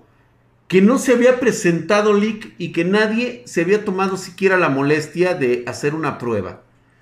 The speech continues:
Y creo que bien podemos meterle mano al equipo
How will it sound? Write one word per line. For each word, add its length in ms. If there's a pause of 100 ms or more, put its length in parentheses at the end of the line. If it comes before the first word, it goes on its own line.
(400)
Y 500
creo 540
que 680 (360)
bien 420
podemos 460
meterle 420
mano 300
al 120
equipo 600